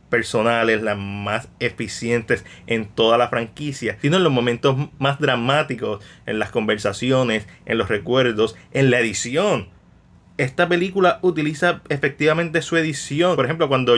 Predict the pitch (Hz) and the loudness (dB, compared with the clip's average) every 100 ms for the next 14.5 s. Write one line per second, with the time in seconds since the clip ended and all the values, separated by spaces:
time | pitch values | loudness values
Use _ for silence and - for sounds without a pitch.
0 | 120 120 123 147 147 - 156 - 143 139 | 4 0 2 0 0 0 0 0 0 2
1 | 147 156 147 123 147 156 113 101 92 123 | 0 2 2 4 2 2 0 -6 -8 -4
2 | 110 101 104 113 120 123 127 131 123 139 | -4 -2 -2 0 0 0 2 0 0 0
3 | 139 117 - - - - - 117 131 139 | 0 0 -6 -14 -20 -20 -6 0 2 2
4 | 147 156 143 147 120 117 127 151 147 160 | 2 0 0 2 4 2 0 0 0 -2
5 | - 170 175 175 147 - 120 107 - 135 | -2 0 2 2 2 0 -4 -4 -6 -4
6 | 139 147 175 - 135 113 - - - - | 0 2 2 2 0 0 -4 -20 -16 -6
7 | 117 110 98 110 165 - - - 127 113 | -2 0 0 4 2 2 -8 -8 -2 -2
8 | - 127 165 143 123 104 151 156 147 170 | -2 0 0 2 0 0 -2 -2 0 2
9 | 175 160 - 143 139 139 151 175 131 131 | 4 2 0 -6 -2 0 2 2 0 -4
10 | - 104 101 117 127 127 117 107 110 - | -14 -8 0 2 2 0 -2 -2 -4 0
11 | 147 147 190 131 120 127 202 190 127 107 | 0 0 -2 -2 2 2 2 2 0 0
12 | 160 190 139 113 - - _ - - - | 0 0 0 -2 -6 -20 _ -20 -20 -6
13 | 113 110 107 104 - 135 143 123 104 104 | 0 2 2 -2 -2 0 0 0 0 0
14 | 107 110 123 113 101 | 2 2 2 0 -2